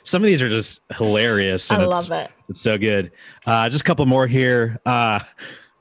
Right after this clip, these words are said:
Speaker 1: legless.
Speaker 2: Oh yeah, if you're too drunk, you're legless.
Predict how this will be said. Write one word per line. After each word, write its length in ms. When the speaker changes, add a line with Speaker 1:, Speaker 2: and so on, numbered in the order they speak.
Speaker 1:
legless. 1000
Speaker 2:
Oh 80
yeah, 140
if 100
you're 100
too 240
drunk, 360
you're 120
legless. 600